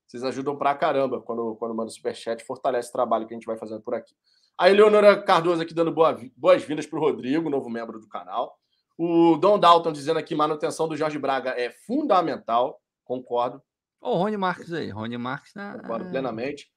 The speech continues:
Speaker 1: Deixa eu ver aqui, Rony Marques, salve meus amigos da madrugada, hoje almocei com o Jo-, Joãozinho, estamos muito amigos, falei do seu canal com o Joãozinho e ele vai acompanhar o seu canal nos States.
Speaker 2: Opa,
Speaker 1: Amanhã
Speaker 2: ei,
Speaker 1: estarei com ele
Speaker 2: John.
Speaker 1: novamente. Pô, Rony,
Speaker 2: Ei,
Speaker 1: agradeço
Speaker 2: John.
Speaker 1: imensamente a moral que você nos dá.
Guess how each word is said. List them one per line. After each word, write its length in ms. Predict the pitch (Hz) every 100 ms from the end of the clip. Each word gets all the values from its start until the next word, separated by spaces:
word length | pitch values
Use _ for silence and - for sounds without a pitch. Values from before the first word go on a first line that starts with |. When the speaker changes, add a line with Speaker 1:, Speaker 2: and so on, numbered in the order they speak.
| _ _ _
Speaker 1:
Deixa 100 | -
eu 40 | 156
ver 80 |
aqui, 200 | 170 165
Rony 220 | 160 196 214
Marques, 320 | 190 160 -
salve 220 | 196 185
meus 120 | 202
amigos 240 | 185 185 175
da 80 |
madrugada, 540 | 180 175 160 151 190 180
hoje 100 | 175
almocei 300 | 175 165 170
com 80 | 170
o 40 |
Jo-, 120 | 165 -
Joãozinho, 560 | 147 151 131 175 202 202 - _
estamos 280 | _ - 170
muito 240 | 160 220 196
amigos, 380 | 151 196 196 -
falei 220 | 170 190
do 80 | 170
seu 140 | 196
canal 260 | 180 170 175
com 100 | 156
o 40 |
Joãozinho 340 | 170 143 131 196
e 40 | 180
ele 120 | 185
vai 160 | 165 185
acompanhar 360 | 185 180 170
o 20 |
seu 160 | 170 180
canal 240 | 160 165
nos 120 | 165 160
States. 540 | 196 196 196 185 170 -
Speaker 2:
Opa, 420 | 123 110 110 110 -
Speaker 1:
Amanhã 300 | 180 170 175
Speaker 2:
ei, 60 |
Speaker 1:
estarei 280 | 185 196 196
com 160 | 190 165
ele 80 | 165
Speaker 2:
John. 60 |
Speaker 1:
novamente. 520 | 165 151 131 120 113 -
Pô, 180 | 151 123
Rony, 340 | 104 113 101 98 _ _ -
Speaker 2:
Ei, 80 | 131
Speaker 1:
agradeço 420 | 120 139 139 156
Speaker 2:
John. 60 | 165
Speaker 1:
imensamente 580 | 175 - 175 160 - -
a 60 |
moral 360 | 208 226 175 185
que 80 | -
você 100 | 226
nos 180 | 320 135
dá. 260 | 139 139